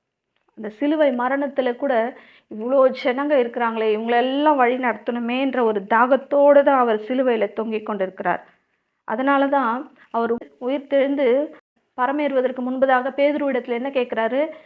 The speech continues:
"என் ஆடுகளை மேய்ப்பாயாக." அவன், அவனிடத்துல அவர் என்ன கேட்கிறாரு? மூணு தடவை கேட்கிறாரு, "என்னை நேசிக்கிறாயா? அப்ப நான் என்னுடைய ஆடுகளை மேய்ப்பாயாக. என்னை நேசிக்கிறாயா? என்னுடைய ஆடுகளை மேய்ப்பாயாகன்னு"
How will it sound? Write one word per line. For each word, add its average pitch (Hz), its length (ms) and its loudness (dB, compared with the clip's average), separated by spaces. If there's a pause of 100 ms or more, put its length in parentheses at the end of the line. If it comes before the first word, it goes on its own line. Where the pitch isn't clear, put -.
(200)
"என் 247 280 -8
ஆடுகளை 269 580 2
மேய்ப்பாயாக." 220 1080 -2 (960)
அவன், 233 300 -10 (140)
அவனிடத்துல 262 400 -2
அவர் 294 340 0
என்ன 262 240 0
கேட்கிறாரு? 233 520 -2
மூணு 320 340 -2
தடவை 269 260 2
கேட்கிறாரு, 214 520 -4
"என்னை 220 240 -6
நேசிக்கிறாயா? 220 880 -2 (200)
அப்ப - 220 -2
நான் 233 160 2
என்னுடைய 240 380 0
ஆடுகளை 254 460 2
மேய்ப்பாயாக. 202 840 0 (240)
என்னை 254 360 -2
நேசிக்கிறாயா? 247 800 -2 (200)
என்னுடைய 277 420 4
ஆடுகளை 294 580 6
மேய்ப்பாயாகன்னு" 226 840 2